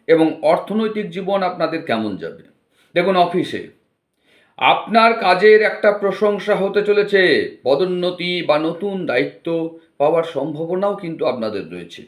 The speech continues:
ব্যবসায়ীরা নতুন প্রজেক্ট বা পার্টনারশিপে লাভ পেতে চলেছেন। চোদ্দোই নভেম্বরের পর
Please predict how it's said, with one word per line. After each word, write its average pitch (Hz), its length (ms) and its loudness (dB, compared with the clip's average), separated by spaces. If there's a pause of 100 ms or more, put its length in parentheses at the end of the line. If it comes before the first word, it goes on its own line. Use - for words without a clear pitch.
(760)
ব্যবসায়ীরা 196 720 4
নতুন 190 360 -2
প্রজেক্ট 185 600 2 (320)
বা 190 320 2
পার্টনারশিপে 175 1000 0
লাভ 147 340 2
পেতে 156 240 -2
চলেছেন। 113 500 -6 (680)
চোদ্দোই 220 440 6
নভেম্বরের 220 840 4
পর 202 600 6